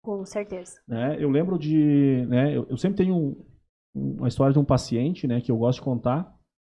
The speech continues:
Speaker 2: e ele chegou pra nós assim, surtadão, fora. Tá? Bem, bem fora da casinha.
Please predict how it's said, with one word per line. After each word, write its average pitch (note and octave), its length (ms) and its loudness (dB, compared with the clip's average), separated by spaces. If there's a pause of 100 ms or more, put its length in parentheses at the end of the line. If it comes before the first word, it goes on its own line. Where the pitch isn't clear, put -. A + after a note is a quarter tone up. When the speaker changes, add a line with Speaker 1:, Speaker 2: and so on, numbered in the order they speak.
(680)
Speaker 2:
e C#3 120 6
ele C#3 120 4
chegou C#3 240 4
pra D#3+ 140 2
nós D3 300 2
assim, E3 440 -4 (200)
surtadão, F3+ 600 6
fora. C#3+ 560 6 (840)
Tá? A#2+ 240 -6
Bem, C3+ 180 0
bem C3 220 0
fora F#3 240 0
da F3+ 80 -2
casinha. C#3+ 400 -4